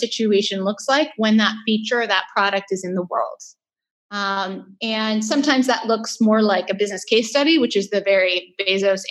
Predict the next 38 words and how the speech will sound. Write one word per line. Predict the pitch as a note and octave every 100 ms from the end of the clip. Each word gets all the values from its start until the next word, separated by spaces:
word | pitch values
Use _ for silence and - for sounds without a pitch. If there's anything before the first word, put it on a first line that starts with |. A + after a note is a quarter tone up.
| F#3
Amazon | G3 A3 A3 A3
way. | A3 A3
Of | A3 A3
course, | G3 G3
they | G3 G3+
write | G3 G3
out | G3 G#3 - F#3+
long, | F#3 F#3+ G3+ G#3 G3+ _ _ F3
uh, | F3+ F3+ G3
memos | F#3 G#3 A#3+ C4+
about | G3+ F#3+ -
what | G3 G3
they're | G3+
building | G3+ F#3+ G#3 A3
and | A3
why. | A3 B3 D4+ D4+ _ _ _ -
And | B3
sometimes, | B3 F4 E4+ D#4+
frankly, | D#4+ C#4 D4+
that | C4+ B3+
can | C#4 C4
look | C4
more | A#3 A#3 C4 C#4 C4
like | C4 B3+ B3+ - _
fiction. | - C4+ C4+ A3 F3
It | F#3
can | G#3 G#3+
look | G#3
more | G#3+ G3+
like | G#3 G3+
a | G#3 G3
narrative | G3+ A3+ A3 G3+
of | G3 G3
an | F#3+
experience | - - G#3+ A3 A3 G3 G#3+
or | F#3
an | E3+
exchange. | - - F#3+ F#3 D#3+ A3 -